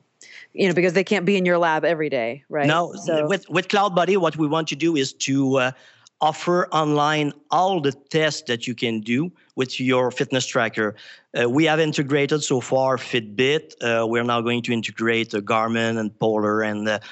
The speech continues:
Speaker 2: all of, all of the other device fitness trackers that are on the market.
Speaker 1: Hmm.
Speaker 2: Then you can choose your test. You can say, "I want to lose weight. Uh, I do the walking test to find out my fat burning zone." So you choose. You have the information that are, that is given on your, uh, on your app,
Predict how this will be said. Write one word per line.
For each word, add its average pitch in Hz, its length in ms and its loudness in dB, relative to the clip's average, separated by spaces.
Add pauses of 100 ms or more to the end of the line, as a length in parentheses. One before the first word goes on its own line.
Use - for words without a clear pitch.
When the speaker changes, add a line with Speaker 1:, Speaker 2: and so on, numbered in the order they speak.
(160)
Speaker 2:
all 117 180 2
of, 113 160 -2 (200)
all 113 220 2
of 107 120 0
the 113 100 0
other 110 200 0
device 107 460 -2
fitness 113 300 -4
trackers 113 400 0
that 113 160 -2
are 113 140 2
on 113 80 0
the 107 80 0
market. 110 500 -2 (160)
Speaker 1:
Hmm. 233 200 -6 (200)
Speaker 2:
Then 139 160 0
you 147 80 0
can 170 140 2
choose 185 240 2
your 175 100 2
test. 170 420 -2 (180)
You 110 100 -8
can 127 180 -2
say, 139 380 0
"I 117 260 2
want 143 220 0
to 151 40 2
lose 147 220 2
weight. 160 400 2
Uh, 127 240 2
I 127 140 2
do 147 340 0
the 120 160 2
walking 151 400 0
test 127 400 0 (300)
to 123 80 -2
find 131 260 0
out 139 140 2
my 131 180 2
fat 131 240 0
burning 127 300 2
zone." 113 380 -2
So 104 180 -2
you 107 120 0
choose. 156 460 0 (300)
You 117 140 0
have 117 100 0
the 123 80 2
information 127 560 0
that 120 180 0
are, 120 220 2
that 113 180 -2
is 117 140 0
given 123 360 0
on 117 140 2
your, 113 500 2
uh, 110 400 0
on 113 80 -2
your 110 140 0
app, 127 380 -2